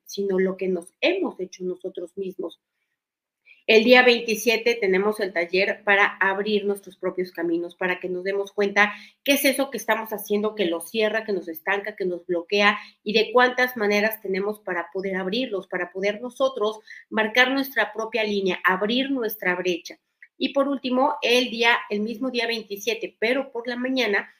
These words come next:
tenemos el taller de A B C. Para todos aquellos que ya estén listos para la aplicación, que ya quieran hacer sus primeros fortalecimientos, que ya quieran tener sus resultados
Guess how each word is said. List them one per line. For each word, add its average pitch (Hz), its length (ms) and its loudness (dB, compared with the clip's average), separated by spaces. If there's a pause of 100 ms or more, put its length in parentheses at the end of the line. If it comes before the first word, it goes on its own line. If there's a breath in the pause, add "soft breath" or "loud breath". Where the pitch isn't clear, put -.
(160 loud breath)
tenemos 214 340 0
el 208 160 -4
taller 190 380 -4
de 196 220 -4
A 185 140 -2
B 190 120 -6
C. 160 260 -8 (260 loud breath)
Para 214 220 2
todos 240 240 -6
aquellos 214 380 -8
que 196 120 -14
ya 202 120 -4
estén 202 280 -4
listos 208 320 -6
para 180 240 -8
la 185 60 -8
aplicación, 190 720 -8 (300 soft breath)
que 214 120 2
ya 233 160 -2
quieran 240 260 0
hacer 214 220 -6
sus 214 180 -20
primeros 202 360 -6
fortalecimientos, 196 760 -4
que 202 120 -6
ya 208 160 -2
quieran 226 320 -2
tener 208 400 -2
sus 254 200 -10
resultados 208 720 0